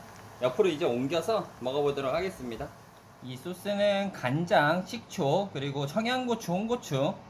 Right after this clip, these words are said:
고춧가루 이렇게 넣었습니다. 먹어보겠습니다. 오늘은 제가 제일 좋아하는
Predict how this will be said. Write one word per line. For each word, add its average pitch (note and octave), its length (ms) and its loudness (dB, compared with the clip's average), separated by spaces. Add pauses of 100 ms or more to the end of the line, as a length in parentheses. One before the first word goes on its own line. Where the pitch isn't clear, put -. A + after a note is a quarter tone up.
(120)
고춧가루 C3+ 560 4 (100)
이렇게 D#3 240 -6
넣었습니다. C#3 720 2
먹어보겠습니다. D#3+ 960 -2 (920)
오늘은 C3 380 0
제가 B2 240 0
제일 D3+ 320 -2
좋아하는 C#3 640 0